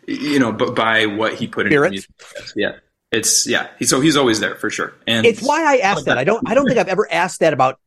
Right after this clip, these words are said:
Speaker 2: any other composer, but, like, in terms of doing the show or talking about a show.
Speaker 1: Yeah.
Speaker 2: Uh, I mean, you could do, you did Rent, Matt, and I, you know, and I, I, I don't know how much Jonathan Larson impacted that, but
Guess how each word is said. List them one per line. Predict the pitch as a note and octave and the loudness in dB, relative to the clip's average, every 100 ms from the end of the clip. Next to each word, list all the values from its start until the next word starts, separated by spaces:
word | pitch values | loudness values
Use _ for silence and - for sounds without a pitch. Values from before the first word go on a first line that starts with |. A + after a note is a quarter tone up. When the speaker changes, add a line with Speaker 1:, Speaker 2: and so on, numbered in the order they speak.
| - | -2
Speaker 2:
any | E3+ F#3 | 0 2
other | D#3 D#3 D3 C3 | 2 4 4 2
composer, | - D3+ D#3 D3+ D3+ | 0 -2 2 2 2
but, | C3 D3+ | -2 0
like, | D3+ C#3+ | 0 0
in | C3+ | 0
terms | - E3 | 2 2
of | C3+ | 4
doing | D3 D#3 | 4 4
the | D3 | 4
show | - D3+ D3 | 4 4 6
or | C3 | 2
talking | - E3 D#3+ | 0 -2 -2
about | D3 C#3 | 0 0
a | |
show. | C3 E3 D3 | 2 2 4
Speaker 1:
Yeah. | G3 G3 - - | 2 -2 -12 -4
Speaker 2:
Uh, | D3+ D3+ D3+ | 0 2 2
I | |
mean, | D#3 D3+ | 2 0
you | D3+ | 2
could | C#3+ | 2
do, | C3+ D#3+ D3+ D3+ | 4 4 4 2
you | C#3+ F3+ | 0 2
did | E3 | 2
Rent, | A#2 D3+ - | 4 2 0
Matt, | B2 A#2+ C#3 | -2 -2 -2
and | C3 | -2
I, | C3 | -2
you | C#3 | -2
know, | C#3 C3+ | 0 0
and | C#3 | 0
I, | B2+ C3+ C3 | 0 0 -2
I, | C3+ | -2
I | C#3 | -2
don't | C#3+ | -2
know | C#3 | -2
how | C#3+ | 0
much | C3+ G#2 | -2 0
Jonathan | C#3 C3 C3+ | 0 0 -2
Larson | B2 D3 D#3 B2+ | 0 0 0 -2
impacted | A2+ D#3 A#2 - A2+ | -2 -2 -2 -2 -2
that, | B2 | -2
but | - B2 | -2 -6